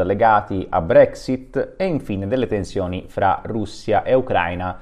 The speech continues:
che rischiano di sco-, di sfociare in un conflitto militare.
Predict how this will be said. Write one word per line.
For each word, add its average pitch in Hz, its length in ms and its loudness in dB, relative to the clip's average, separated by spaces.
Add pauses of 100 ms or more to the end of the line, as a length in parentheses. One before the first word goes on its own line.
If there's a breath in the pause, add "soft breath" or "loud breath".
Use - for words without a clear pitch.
(280 soft breath)
che 180 140 4
rischiano 135 360 2
di 113 40 0
sco-, - 280 -4
di 117 100 -6
sfociare 98 420 2
in 87 60 -6
un 92 80 -6
conflitto 92 440 -6
militare. - 520 -10